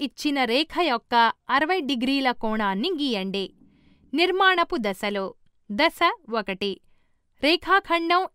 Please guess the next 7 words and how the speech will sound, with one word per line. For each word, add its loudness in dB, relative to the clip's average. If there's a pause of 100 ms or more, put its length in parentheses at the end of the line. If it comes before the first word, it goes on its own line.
ఏబీ 2
గీయండి. -2 (480)
ఏబీ 2
మీద 0
బిందువు -2 (200)
పీని 0
తీసుకోండి. -6